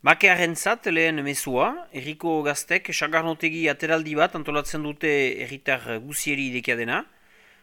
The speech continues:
Hori heldu den larun batean, martxoaren hamabostean. Beranta dutenek, izena lehen bailean eman behar dute aste astapen untan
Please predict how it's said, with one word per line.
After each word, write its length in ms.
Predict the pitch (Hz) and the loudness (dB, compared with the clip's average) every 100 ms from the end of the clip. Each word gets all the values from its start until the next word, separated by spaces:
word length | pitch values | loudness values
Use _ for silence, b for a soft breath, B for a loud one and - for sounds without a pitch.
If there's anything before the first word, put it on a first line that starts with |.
| b - | b -4
Hori 220 | 139 156 | 4 4
heldu 160 | 151 147 | 4 2
den 80 | 139 | 4
larun 280 | 135 165 151 | 4 4 2
batean, 400 | 135 - 165 214 143 | 0 2 0 0 -4
martxoaren 560 | 127 - 139 160 196 | -6 -2 0 2 0
hamabostean. 800 | - 135 139 170 - 202 139 110 - b b b b b b _ 123 | -4 -4 -2 2 4 6 6 2 -10 b b b b b b _ 0
Beranta 380 | 131 139 135 | 2 2 0
dutenek, 560 | 131 123 120 139 202 220 214 - | -4 -2 2 2 2 -2 -6 -6
izena 460 | 127 143 143 127 | -6 -4 -2 -2
lehen 240 | 120 156 170 | 2 2 4
bailean 480 | 151 147 143 131 123 | 4 4 2 0 -2
eman 240 | 131 135 | -4 -2
behar 220 | 131 123 | -2 -4
dute 340 | 127 - 120 117 107 - | -6 -6 -4 -2 -4 -4
aste 360 | 123 - 160 | -2 0 0
astapen 400 | 135 139 131 123 | 0 0 -2 -2
untan 320 | 117 123 156 | -2 0 0